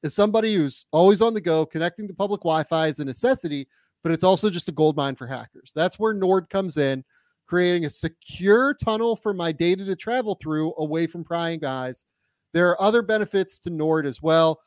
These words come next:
Your browsing history is yours and yours alone. Your virtual location is masked from those who seek to track your every move. It's like having a force field around your online identity. NordVPN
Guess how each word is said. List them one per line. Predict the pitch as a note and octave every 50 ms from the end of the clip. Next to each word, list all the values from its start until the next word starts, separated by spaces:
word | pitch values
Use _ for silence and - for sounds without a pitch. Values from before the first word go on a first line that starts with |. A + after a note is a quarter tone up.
| _ _ _ _ _ _ _ _
Your | C3 C#3
browsing | A#2+ E3+ F3+ G3 G#3 F#3+ F3+ F#3+
history | F3 F3+ E3 - - F3+ E3 D#3
is | C#3+ C3
yours | D3+ D3 D3+ C3+ C#3+
and | D3
yours | C#3 C3+ C3+ A#2+
alone. | C3 C#3 D#3+ E3+ F3 F3 E3+ D#3+
Your | D3 C3+
virtual | D3 F#3 G3+ G3+ - G3 F#3+ F3+ D#3+
location | D3+ C#3 - - E3+ E3+ D#3+ - E3+ D#3
is | C#3+ B2 B2
masked | C3+ D3 D#3 E3 C#3+ - - -
from | E3 D3+
those | D3 D3 D3 -
who | - D3
seek | - - D#3 -
to | _ -
track | - - D3+ C#3+ C3+ -
your | C#3+ C#3
every | C3+ C3 A#2 C3+ B2+
move. | C#3 F3 F#3+ F#3+ F#3+ F#3+ _ _ _ _ _ _ -
It's | E3+ D#3+ -
like | G#3 B3 C4
having | - B3+ C4 A#3 A#3+ A3
a |
force | G#3 - F#3 F#3 F#3 E3+ -
field | - F3 E3+ F3 F3 E3+ -
around | D3+ D3+ D3+ D#3 E3 E3 E3+ D#3+
your | D#3 F3+ D3+
online | D3+ D3+ D#3 D#3 D3+ D3+ D3 D3 D3 C#3 D3 - _ _ -
identity. | C#3 C3 A#2+ D3 D#3 D#3 D#3 D#3 D#3 D3+ D3 - _ _ _ _ _ _ - F3
NordVPN | G#3+ C#4+ D#4+ E4 D4 A3+ G3 F#3+ A3+ A#3 - - A3 G#3+ G#3 G3 G3